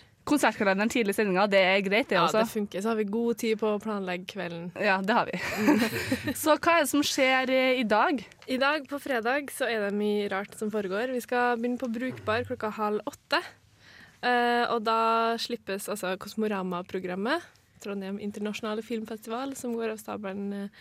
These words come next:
Speaker 2: i månedsskiftet april-mai. Eh, det har vært sluppet i dag, og det feirer vi da med en stor fest på Brukbar, samtidig som den nye utgaven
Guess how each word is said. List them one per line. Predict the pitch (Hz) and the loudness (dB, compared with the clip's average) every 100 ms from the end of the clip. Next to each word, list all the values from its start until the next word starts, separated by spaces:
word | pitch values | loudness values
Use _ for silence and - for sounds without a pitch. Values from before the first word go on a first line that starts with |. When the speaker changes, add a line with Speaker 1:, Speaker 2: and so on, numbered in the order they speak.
| - - - 226 | -20 -20 -10 -4
Speaker 2:
i | 220 | -2
månedsskiftet | 208 208 202 185 - | -2 -2 -6 -10 -10
april-mai. | 202 214 214 208 202 359 _ _ - - - - - | -10 -6 -4 -4 -4 -8 _ _ -20 -20 -20 -16 -4
Eh, | 262 262 | 0 0
det | 247 | 2
har | 254 | 0
vært | 254 - | -2 -6
sluppet | 262 - 196 | -8 -4 -2
i | |
dag, | 202 247 415 269 | 0 0 0 0
og | 240 233 | 0 0
det | 208 | -2
feirer | 202 240 226 185 | -4 -2 0 -2
vi | 170 | -4
da | 185 190 | -4 -4
med | 190 180 | -4 -4
en | 190 | -6
stor | 196 226 233 | -6 -4 -4
fest | - 240 - - | -4 -8 -14 -6
på | 247 220 | -2 0
Brukbar, | 233 - 208 285 | -2 -2 -4 -2
samtidig | 302 - 302 285 - 214 202 330 | -4 -6 -4 -4 -4 -4 0 0
som | - 240 220 220 - - - | -2 -2 -2 -2 -8 -16 -4
den | 240 | 0
nye | 240 220 196 220 | 2 2 2 0
utgaven | 214 - 190 190 | -2 -6 -4 -4